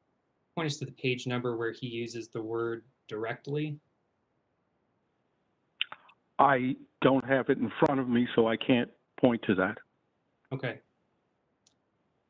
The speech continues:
Speaker 1: And I'm just going to ask this, uh, to preserve it on the record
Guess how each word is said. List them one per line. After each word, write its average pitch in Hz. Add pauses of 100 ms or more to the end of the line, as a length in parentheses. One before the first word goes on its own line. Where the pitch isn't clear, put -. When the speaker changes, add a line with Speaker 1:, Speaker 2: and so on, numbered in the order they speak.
(140)
Speaker 1:
And 139 (300)
I'm 147
just 151
going 143
to 131
ask 120
this, 123
uh, 117
to 113 (580)
preserve 123
it 120
on 107
the 104
record 110